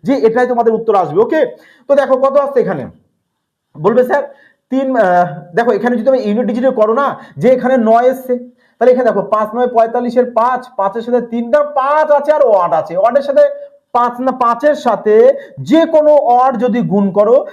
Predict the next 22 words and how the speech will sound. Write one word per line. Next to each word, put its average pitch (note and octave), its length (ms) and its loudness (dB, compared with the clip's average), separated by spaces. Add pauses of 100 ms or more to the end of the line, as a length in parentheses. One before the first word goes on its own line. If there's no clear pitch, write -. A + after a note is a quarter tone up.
(120)
রিটার্ন B3 440 0
গিফট C#4 260 -4
হিসাবে C#4 500 2
ইউনিট A3+ 280 -2
ডিজিট B3 400 -6
পাঁচ F#3+ 180 -2 (100)
পাওয়া B2 280 -2
যায়। G2+ 180 -12 (280)
তো C#4+ 60 4
এখানে C#4+ 340 2
পাঁচ G#3+ 360 -2
লিখবো, C4 300 -2 (200)
নয় A3+ 260 0
থেকে C4+ 220 0
পাঁচ A3 280 0
বাদ A#3 180 0
দিলে B3+ 200 2
চার G3 220 0
আসবে। D#3+ 240 -4
দেখেছো, A3 340 0
বললাম A#3 360 0
না B3 280 -6